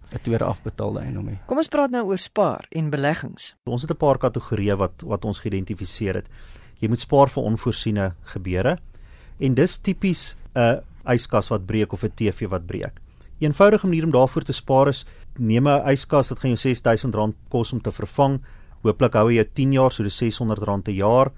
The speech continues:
Speaker 3: gedeel deur twaalf is vyftig rand 'n maand. So begin nou vyftig rand per maand wegsit en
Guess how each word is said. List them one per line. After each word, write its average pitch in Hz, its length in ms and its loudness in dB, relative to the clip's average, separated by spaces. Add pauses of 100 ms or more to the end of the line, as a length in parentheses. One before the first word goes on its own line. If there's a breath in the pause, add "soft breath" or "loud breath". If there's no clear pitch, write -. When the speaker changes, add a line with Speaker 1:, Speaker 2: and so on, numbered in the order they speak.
(360 soft breath)
Speaker 3:
gedeel 107 320 0
deur 113 180 0
twaalf 120 300 2
is 104 100 -8
vyftig 104 380 0
rand 98 240 -2
'n 101 80 -2
maand. 85 260 -4
So 123 100 -6
begin 180 340 2
nou 120 260 4 (180 soft breath)
vyftig 147 440 2
rand 113 240 0
per 110 100 -2
maand 98 300 -2
wegsit 113 540 -2 (360)
en 135 420 4